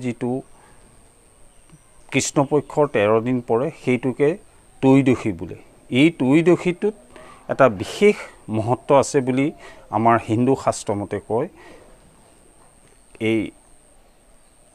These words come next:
যেতিয়া দেৱতা আৰু অসুৰে মিলি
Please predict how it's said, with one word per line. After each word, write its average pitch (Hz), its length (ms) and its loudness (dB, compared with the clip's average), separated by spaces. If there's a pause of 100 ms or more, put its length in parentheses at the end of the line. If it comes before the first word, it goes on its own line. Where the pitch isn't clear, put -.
(340)
যেতিয়া 123 520 2 (720)
দেৱতা 107 540 0 (160)
আৰু 135 120 2 (140)
অসুৰে 120 380 -2 (640)
মিলি 113 380 2